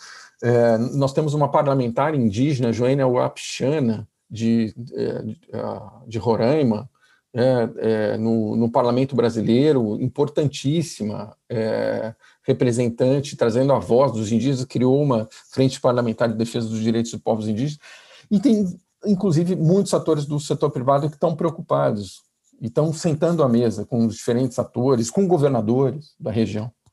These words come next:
que têm o desafio, né, de promover uma recuperação econômica, e essa recuperação econômica deveria seguir um caminho mais sustentável.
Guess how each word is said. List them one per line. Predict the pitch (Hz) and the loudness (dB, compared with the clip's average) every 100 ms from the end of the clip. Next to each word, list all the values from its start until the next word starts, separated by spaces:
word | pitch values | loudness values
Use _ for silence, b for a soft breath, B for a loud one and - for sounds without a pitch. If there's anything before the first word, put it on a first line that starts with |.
| _ _ _ _ | _ _ _ _
que | - | -8
têm | - 147 | 0 2
o | 135 | 2
desafio, | 110 107 127 131 101 139 _ - | 0 -2 2 2 0 -8 _ -8
né, | 117 | -6
de | 107 101 117 139 - | -6 -8 -12 -16 -4
promover | 120 117 101 123 | 0 2 2 2
uma | 117 | 0
recuperação | 110 - 110 104 117 | -2 -2 -2 -2 -4
econômica, | 117 104 104 120 117 110 | -4 -6 -4 -4 -4 -4
e | |
essa | 110 117 | -4 -6
recuperação | 117 120 113 113 117 | -6 -4 -4 -4 -4
econômica | 113 110 113 B B - | -4 -4 -8 B B -2
deveria | 110 117 123 127 | 2 2 4 2
seguir | - 120 113 | 0 -4 -4
um | 110 | -2
caminho | 113 113 107 104 - _ - | -4 -4 -6 -8 -14 _ -16
mais | 110 104 110 | -8 -8 -8
sustentável. | 107 - 101 123 139 | -12 -12 -4 0 0